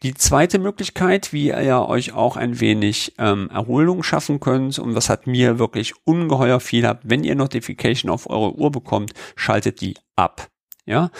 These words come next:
ähm, ist mir auch beim Autofahren aufgefallen, gerade wenn ihr unterwegs seid, war schon immer so eine kleine Versuchung, wenn eine, ähm, E-Mail reinkam oder eine Information, das kann ja auch WhatsApp oder was auch immer gewesen sein,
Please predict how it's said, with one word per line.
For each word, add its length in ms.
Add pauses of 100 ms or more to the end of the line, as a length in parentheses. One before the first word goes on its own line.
(340)
ähm, 420
ist 160
mir 80
auch 80
beim 160
Autofahren 580
aufgefallen, 760
gerade 260
wenn 100
ihr 120
unterwegs 500
seid, 260
war 140
schon 180
immer 220
so 120
eine 200
kleine 320
Versuchung, 640 (320)
wenn 400 (140)
eine, 720
ähm, 240
E-Mail 300
reinkam 580
oder 180
eine 140
Information, 580
das 140
kann 120
ja 100
auch 120
WhatsApp 480
oder 200
was 180
auch 120
immer 220
gewesen 400
sein, 300